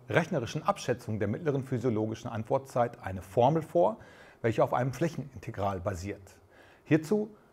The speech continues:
wird der Anstieg der Sauerstoffaufnahme während einer Laststufe betrachtet und mittels einer Regressionsgrade rechnerisch abgebildet. Hier sehen wir die Sauerstoffaufnahme eines gut trainierten Radsportlers,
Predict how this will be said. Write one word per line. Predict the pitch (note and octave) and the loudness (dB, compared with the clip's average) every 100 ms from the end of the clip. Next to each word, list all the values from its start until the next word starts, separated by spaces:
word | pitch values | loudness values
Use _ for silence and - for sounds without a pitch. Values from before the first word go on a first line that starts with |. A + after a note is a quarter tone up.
| _ _ | _ _
wird | B2+ A#2 | 0 2
der | - | 2
Anstieg | F#3 - G#3+ D3 | 2 0 -2 4
der | A#2 | 6
Sauerstoffaufnahme | A#2+ C#3 - G#2+ G#2+ - F#2+ F#2 C3+ D3 - - | 8 8 6 0 -4 -4 -4 -2 -2 -2 -6 -4
während | F#2+ C3+ E3+ | 2 2 2
einer | A#2 G2 | -4 -4
Laststufe | F#2+ B2+ - - E3 D3 | -4 -4 -6 -6 -6 -4
betrachtet | B2+ - B2+ - - F3+ - - - - - _ | -4 0 0 0 -4 -8 -10 -20 -20 -20 -20 _
und | D#3 E3 | 4 6
mittels | A#3 E3+ | 6 4
einer | - C3 C3 - A2+ | 2 2 2 0 2
Regressionsgrade | C3 C3+ A#2+ - C3+ F#3 - - - A2 A#2 C3 C#3+ D3+ D3 - - - | 2 4 0 2 2 2 -2 -8 0 4 6 6 4 2 -6 -20 -20 -2
rechnerisch | A#2 B2+ D3 B2+ - | 0 0 0 0 0
abgebildet. | A#2 - F2+ F2 E2 - - - _ _ _ _ _ _ _ _ _ _ _ _ _ - - - | -4 -2 -6 -6 -10 -18 -20 -20 _ _ _ _ _ _ _ _ _ _ _ _ _ -20 -20 -2
Hier | - G3+ | 2 6
sehen | F#3+ F#3 | 6 8
wir | E3+ E3+ | 8 8
die | A2 | 0
Sauerstoffaufnahme | G2+ B2 D#3+ D#3 D3+ D#3 B2 B2+ B2 B2 B2+ - | 4 6 6 4 0 0 0 2 4 4 2 -2
eines | A#2+ A#2 A2 - - | -2 0 -2 -8 -6
gut | E3 G#3 - | -4 -4 -8
trainierten | - A#2+ A2+ - A2 | -2 0 0 -2 -2
Radsportlers, | A#2 - - D3+ D#3 E3 F3+ - - | -2 -2 4 6 6 2 -2 -6 -20